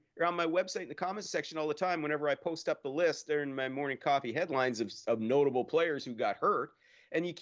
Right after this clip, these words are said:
I keep hearing the same theme from people all the time. "Why are so many players getting hurt all the time?" Well, Jesus, look at the schedule. A lot of these guys are playing four games in seven nights, five games in nine nights or eight nights, you know, and it's beating the shit out of them,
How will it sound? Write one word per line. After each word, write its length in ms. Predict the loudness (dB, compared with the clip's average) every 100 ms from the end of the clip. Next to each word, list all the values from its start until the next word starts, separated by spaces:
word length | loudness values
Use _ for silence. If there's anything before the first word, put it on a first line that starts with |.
| -4
I 100 | -4
keep 240 | -2 -12 -8
hearing 240 | -4 -2
the 120 | -4
same 360 | -4 -4 -2 -4
theme 320 | -8 -6 -6
from 160 | -6 -2
people 260 | -2 0
all 120 | 0 0
the 80 |
time. 220 | 2 0 0 -12 -8
"Why 320 | 0 2 4
are 120 | 4
so 140 | 2 -2
many 140 | -4
players 320 | -2 -2 -2
getting 200 | 0 0
hurt 280 | 0 2 2
all 160 | 2 0
the 80 | 2
time?" 300 | 2 2 0 -8 _
Well, 340 | 4 4 4 -2 -10
Jesus, 460 | -4 -4 -2 -2 -2
look 160 | -4
at 80 | -2
the 60 | -4
schedule. 680 | -2 -2 -2 0 0 -2 -4 _ _ _ 0
A 40 |
lot 160 | 2 2
of 60 |
these 200 | 0 -4
guys 320 | 0 0 0 -4
are 60 |
playing 300 | -6 -6 -6
four 280 | -6 -6 -6
games 340 | -4 -6 -6
in 60 | -8
seven 360 | 0 2 2 0
nights, 300 | 0 -2 -8
five 400 | 0 0 0 -4
games 320 | -4 -4 -6
in 120 | -4
nine 280 | -2 -2 -2
nights 260 | -2 -2 0
or 100 | 0
eight 180 | 0 -2
nights, 400 | -2 -2 -6 -16 _ _
you 160 | 2 4
know, 260 | 4 2 -2 _ _ -6
and 120 | -4
it's 120 | -4
beating 380 | -6 0 0 0
the 60 | -4
shit 260 | 2 2
out 140 | 2 0
of 80 |
them, 140 | 0